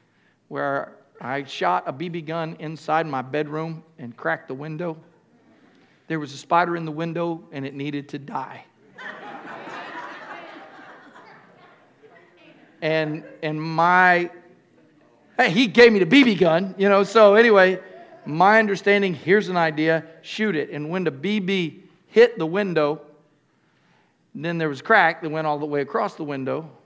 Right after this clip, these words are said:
And then I am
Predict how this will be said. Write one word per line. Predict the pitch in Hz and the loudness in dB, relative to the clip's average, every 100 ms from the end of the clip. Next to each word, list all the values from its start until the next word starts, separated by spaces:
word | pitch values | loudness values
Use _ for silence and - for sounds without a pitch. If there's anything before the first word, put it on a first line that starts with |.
| _ _ _ _ _ _ - | _ _ _ _ _ _ -14
And | 131 135 | -12 -4
then | 190 196 175 180 - _ _ _ _ _ _ _ _ - | 0 2 0 -4 -14 _ _ _ _ _ _ _ _ -4
I | 151 170 | 0 0
am | 156 147 135 127 | -2 -4 -6 -8